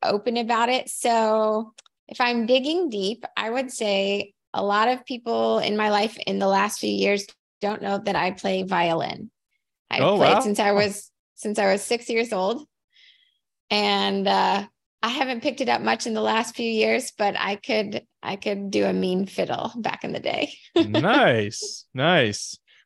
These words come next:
Speaker 2: What's the, what's your, your favorite go-to song to play?
Speaker 1: Uh, well, I really, <laughs> I don't know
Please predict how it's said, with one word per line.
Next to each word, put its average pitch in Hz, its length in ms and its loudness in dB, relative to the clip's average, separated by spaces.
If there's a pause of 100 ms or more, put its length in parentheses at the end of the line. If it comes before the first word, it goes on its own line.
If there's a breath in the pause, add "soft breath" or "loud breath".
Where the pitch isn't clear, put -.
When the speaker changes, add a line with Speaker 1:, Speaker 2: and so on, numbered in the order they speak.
Speaker 2:
What's 147 280 0
the, 139 420 6
what's 156 280 0
your, 143 360 0
your 120 180 -2
favorite 139 720 0
go-to 120 440 -2
song 110 340 -2
to 98 100 -8
play? 92 360 -4 (880)
Speaker 1:
Uh, 285 100 2
well, 254 160 4
I 240 120 4
really, 285 840 0 (140)
<laughs> - 1700 -10
I 262 120 0
don't 262 240 0
know 233 320 2